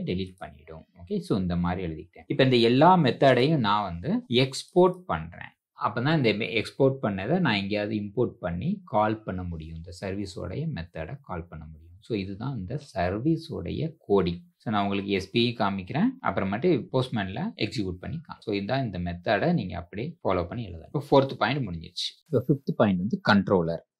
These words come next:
So, கண்ட்ரோலர்னு ஒரு folder வச்சுக்கோங்க. அதுல எம் எஸ் எஸ் கியூ எல் டாட் கண்ட்ரோலர் டாட் ஜே எஸ் அப்படின்னு ஒரு JavaScript file. இதுல service அப்படிங்கிறத நான் require போட்டு எடுத்திருக்கிறேன். So, சர்வீஸ்ல உள்ள method எல்லாம் இந்த constant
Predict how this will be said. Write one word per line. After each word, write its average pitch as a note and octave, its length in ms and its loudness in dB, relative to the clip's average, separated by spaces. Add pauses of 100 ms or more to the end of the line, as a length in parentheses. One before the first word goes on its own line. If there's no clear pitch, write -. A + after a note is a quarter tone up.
(220)
So, A2+ 80 2 (120)
கண்ட்ரோலர்னு C#3+ 640 6
ஒரு G#2 140 2
folder C3 280 8
வச்சுக்கோங்க. G2+ 400 -2 (100)
அதுல B2+ 180 4 (140)
எம் A2+ 160 4
எஸ் - 180 -2
எஸ் - 160 -6
கியூ A#2 160 4
எல் C3+ 120 4
டாட் F#2 220 2
கண்ட்ரோலர் F#2+ 480 0
டாட் E2+ 160 0 (100)
ஜே E2 100 0 (160)
எஸ் - 100 -6 (140)
அப்படின்னு F#2+ 340 -4
ஒரு A2+ 120 -6
JavaScript F2 600 -4
file. F2 300 -4 (300)
இதுல C#3+ 180 6 (140)
service B2+ 480 6 (240)
அப்படிங்கிறத G2 480 0 (100)
நான் D#3+ 140 2 (480)
require B2 440 6
போட்டு F#2+ 300 0
எடுத்திருக்கிறேன். F2+ 600 -6
So, A2+ 80 2 (160)
சர்வீஸ்ல A#2+ 460 4
உள்ள F#2 120 2 (120)
method G#2 360 2 (120)
எல்லாம் B2+ 280 2 (420)
இந்த F#2+ 120 2 (140)
constant G#2+ 340 0